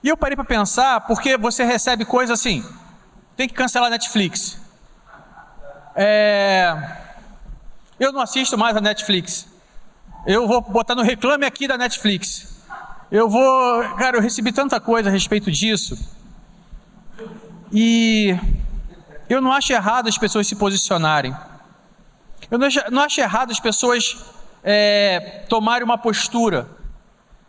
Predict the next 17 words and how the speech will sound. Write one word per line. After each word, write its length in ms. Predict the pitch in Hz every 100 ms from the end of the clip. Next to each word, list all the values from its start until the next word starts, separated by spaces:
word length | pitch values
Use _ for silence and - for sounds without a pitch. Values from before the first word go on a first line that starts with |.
| - - _ _ _ _ _ _ -
Mas 180 | 226 254
eu 80 |
comecei 400 | 302 277 269 294
hoje 200 | 254 262
a 40 | 269
fazer 140 | 262
um 100 | 254
checklist. 680 | - 254 254 220 214 - 127 117 - - - - - - - - - - - _ _ _ - - -
Eu 120 | 220
falei 160 | 214 226
assim, 600 | - 233 214 196 165 139 - - - - - -
"Eu 100 | 226
não 160 | 269 262
vou 140 | 247
cancelar 340 | 240 220 214 185
a 20 |
Netflix. 580 | 180 - 127 113 -